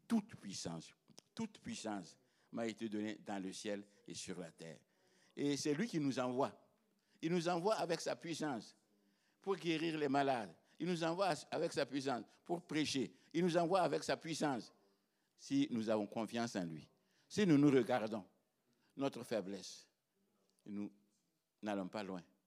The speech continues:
et nous ne valons pas grand-chose. Mais si nous regardons la puissance de Dieu, la puissance de Jésus-Christ, qui nous a donné sa puissance, qui nous a transmis sa puissance par son Esprit Saint, c'est alors que nous serons forts.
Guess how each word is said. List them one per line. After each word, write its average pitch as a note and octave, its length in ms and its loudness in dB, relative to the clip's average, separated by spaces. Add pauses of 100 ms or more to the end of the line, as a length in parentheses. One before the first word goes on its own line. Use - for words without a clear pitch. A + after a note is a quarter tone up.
(300)
et C3 120 -4
nous A2+ 160 -4
ne G2 40 -6
valons F#2+ 280 -6
pas A2+ 140 -8
grand-chose. F#2 760 -10 (440)
Mais C#3+ 120 -2
si G3+ 160 -4
nous A3+ 120 0
regardons D#3 340 2
la D#3 120 4
puissance D#3 420 0
de C3+ 120 2
Dieu, B2 320 4 (420)
la C3+ 100 0
puissance F3 400 0
de E3 120 2
Jésus-Christ, C#3+ 560 2 (420)
qui F#3+ 140 0
nous F3 200 2
a G3+ 120 4
donné G3 420 6
sa D#3 180 4
puissance, A#2 560 -4 (420)
qui F3 100 -4
nous E3 120 0
a E3+ 100 4
transmis F#3+ 460 -2
sa D#3 140 2
puissance D3 400 -2 (200)
par C#3+ 140 0
son B2+ 160 -2
Esprit A#2+ 300 -4
Saint, A#2+ 240 -6 (260)
c'est A2+ 220 -8
alors A2 300 2
que G2+ 240 -2 (160)
nous F#2+ 100 -8
serons F#2 320 -6
forts. E2+ 420 -8